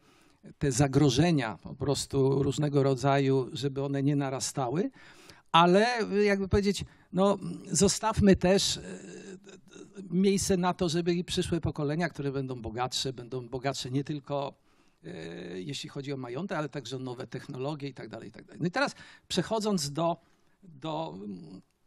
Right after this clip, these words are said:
to, co mówiłem o tych zasobach, to wcale nie znaczy, że, e, że jakby to powiedzieć, e, to wszystko musi być wykorzystane. Natomiast to znaczy tylko tyle, czy chciałem powiedzieć, że, e, n-,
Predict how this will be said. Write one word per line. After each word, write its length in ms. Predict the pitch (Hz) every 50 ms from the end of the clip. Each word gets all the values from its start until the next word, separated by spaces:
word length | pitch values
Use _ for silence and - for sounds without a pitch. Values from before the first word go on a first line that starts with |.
| _ _ _ _ _ _ _ _ _ _ _ _ - - _ _ _ _ _ _ _
to, 100 | - 202
co 160 | 196 - 214
mówiłem 500 | 185 175 175 139 147 190 165 165 151 139
o 60 | 143 139
tych 180 | - 165 156
zasobach, 500 | 139 156 135 - - 135 104 - - -
to 100 | - 165
wcale 260 | - - 180 185 190
nie 120 | 175 175 147
znaczy, 540 | 117 143 147 117 104 - - 120 143 175 - - - - - - _ _ _
że, 380 | 180 - 143 147 151 170 165 - - _ _ _ _ _ _ _ -
e, 440 | 185 190 180 - 180 170 175 180 170
że 200 | 139 160 156 170
jakby 260 | 170 156 147 160 170
to 100 | - 151
powiedzieć, 420 | - 165 156 151 160 151 - -
e, 40 | - - 165 170 180 - - - - - - - - - - - - _ _
to 100 | _ 190
wszystko 320 | - - - 196 - - 185
musi 240 | 170 175 - 180 160
być 180 | 160 165 147
wykorzystane. 720 | 139 165 151 - 160 147 156 147 - - - 90 - - - _ _ _ _ _ _ _ _ _ _
Natomiast 460 | - 151 151 - 180 175 185 165 - -
to 80 | 190
znaczy 200 | 160 185 202 -
tylko 200 | - 202 - 180
tyle, 480 | - - 165 139 104 107 139 185 226 208 147 131 -
czy 360 | - - 156 - - - -
chciałem 280 | 135 - - 165 156 143
powiedzieć, 420 | 143 156 139 139 139 170 208 165
że, 200 | 143 131 156 160
e, 100 | 165 165 - - - _ _ _ _ _ _ _ - - 165 - - - - - - - _ _ _ _ _ _ _ _ _ _ _ _ _ _ _ -
n-, 200 | - 202 - 196